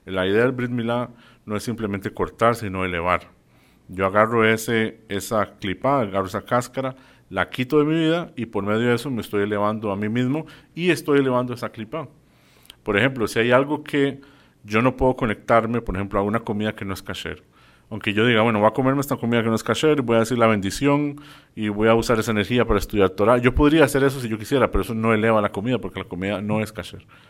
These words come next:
no hay manera de elevarla. ¿Cómo yo elevo algo que no es kasher? Pa-, por medio de no comerlo, por medio de decir, "Mira, yo sé que esto existe, pero no me lo voy a comer". La circuncisión del corazón, y así como la circuncisión física, lo que hace es lo mismo.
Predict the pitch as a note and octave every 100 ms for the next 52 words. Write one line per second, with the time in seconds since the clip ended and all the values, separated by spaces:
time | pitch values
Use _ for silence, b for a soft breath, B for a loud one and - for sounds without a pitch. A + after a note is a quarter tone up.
0 | b - G2+ G2+ G2+ G2 G2 F2+ F2+ E2+
1 | D#2+ B2 D3 C3 C3 D#3 C#3+ B B B
2 | - G#2 G#2+ B2 A2+ G2+ A2 A#2 - F#2+
3 | G2 F#2+ G2 - A#2+ D3+ B B D3 F#2
4 | - G#2 F2+ F#2 G2+ G#2+ G#2+ - C3 F3
5 | G#2 F#2 b b b G#2+ G2+ B2+ C3 B2+
6 | B2+ G#2+ A2 C3+ B2+ C3 A#2+ E3 D#3+ -
7 | E3 b b b - G2+ F#2+ G#2 A2 A2
8 | F2+ F2 E2+ E2+ F2 - _ b b b
9 | b G2 G2 A2 - G#2 F#2 G2 - D#3
10 | D#3 B2+ G#2 - G2 F2 - A2 B2 C#3
11 | - b b A#2 F#2+ F#2 A2 B2+ B2+ A2+
12 | G#2+ G#2 A2 A2 - E3+ C3+ G2+ F#2+ G#2
13 | G2 A2+ G#2+ D#3 G2+